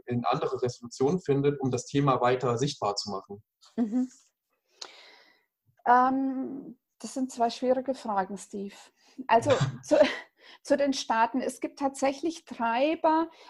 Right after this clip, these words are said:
Speaker 2: also immer, ich, ich, also jetzt von einem Treiber zu sprechen, ist, glaube ich, übertrieben, aber
Speaker 1: Mhm.
Speaker 2: Großbritannien und Frankreich sind natürlich,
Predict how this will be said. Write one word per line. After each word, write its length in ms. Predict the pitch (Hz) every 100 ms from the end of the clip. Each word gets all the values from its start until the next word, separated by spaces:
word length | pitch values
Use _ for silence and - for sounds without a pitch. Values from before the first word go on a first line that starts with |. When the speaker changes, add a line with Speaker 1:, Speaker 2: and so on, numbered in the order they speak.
| -
Speaker 2:
also 240 | 247 285 - _ _ _ _ _ _ _ _ _
immer, 460 | 311 311 320 - - _ _ _ _ _ _ _
ich, 600 | 180 - - 196 - - _
ich, 320 | 220 - -
also 240 | - 226 262 - - 247
jetzt 240 | 254 -
von 120 | 262
einem 120 | 240
Treiber 340 | - 240 254 254
zu 120 | 254
sprechen, 360 | - 240 220 240
ist, 140 | 233
glaube 180 | 247 226
ich, 100 | 214
übertrieben, 520 | 240 220 - 247 240
aber 180 | 233 233
Speaker 1:
Mhm. 60 |
Speaker 2:
Großbritannien 840 | 220 254 262 - 247 240 214 233 233
und 140 | 233
Frankreich 580 | - 208 220 220 214 214
sind 200 | - 247
natürlich, 680 | 240 220 - 208 208 214